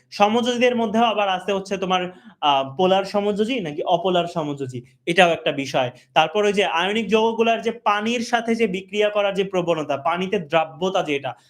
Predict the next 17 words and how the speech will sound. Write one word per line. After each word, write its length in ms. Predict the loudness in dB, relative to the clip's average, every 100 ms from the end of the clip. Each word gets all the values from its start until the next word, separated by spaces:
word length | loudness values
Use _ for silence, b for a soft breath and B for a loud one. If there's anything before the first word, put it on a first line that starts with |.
| b
পানির 320 | 2 4 0 0
দ্রাব্যতাটা 500 | -2 -2 -4 -2 -2
কিন্তু 200 | -6 -2
পুরো 200 | -2 2
ফাইভ 220 | 0 -2
স্টার 220 | -4 -2
ইম্পর্টেন্ট। 480 | -2 -2 -6 -6 -6
এটা 160 | -4 -2
কিন্তু 460 | -4 -2 -2 -2 B _
সব 200 | 2 2 2 0
সময় 200 | 0 0
পরীক্ষা 380 | 0 -2 -2
আসে 180 | -2 -2
যে 80 | -4
ধরো 220 | -2 -2
সোডিয়াম 420 | 0 0 2 0 -2
ক্লোরাইড 380 | -2 0 0